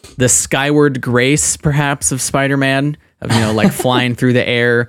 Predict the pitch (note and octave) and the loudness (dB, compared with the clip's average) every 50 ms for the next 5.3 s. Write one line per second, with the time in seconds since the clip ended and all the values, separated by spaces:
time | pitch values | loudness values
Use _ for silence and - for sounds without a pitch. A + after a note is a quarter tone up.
0 | - - _ _ - A2+ A2+ - - A#2 A2+ A2+ A2 G#2+ G#2 G#2+ A#2 - - A#2+ | -8 -16 _ _ -6 -6 -4 -2 0 0 0 0 0 0 -2 -2 -4 -4 -2 -2
1 | A2+ A2 G#2+ G#2 G#2+ G#2 G#2 A2 G#2+ F#2+ G2 G2+ - - - - A#2+ A2 A2 A#2 | 0 0 0 0 -2 -2 -2 -4 -2 -2 -4 -4 -6 -6 -2 -2 -2 0 0 -2
2 | A#2 A#2+ - - B2+ B2 B2 B2 B2+ C3 C3 C3 A#2+ A#2 A#2 A2+ A2+ A#2 C3 - | -2 -2 -2 -2 0 0 2 2 0 0 0 2 2 2 2 2 2 2 0 2
3 | A2 - E3+ D#3+ D#3 D3 D3 D3 D3 C#3+ C3+ C3+ C#3+ C#3 C#3 C3 B2 A2 - - | 2 2 2 2 4 4 4 4 4 4 2 0 -2 0 0 0 0 -2 -4 -10
4 | - - A#2 A2 - - - C3 A#2 A2+ B2+ A#2+ A#2+ A#2+ A#2+ A#2 A#2 A2+ A2+ A2 | -12 -8 -4 -4 -2 0 2 2 2 4 2 2 4 4 4 4 4 2 2 2
5 | A2 G#2+ G#2+ G#2 G#2 G#2 | 2 2 2 0 0 -2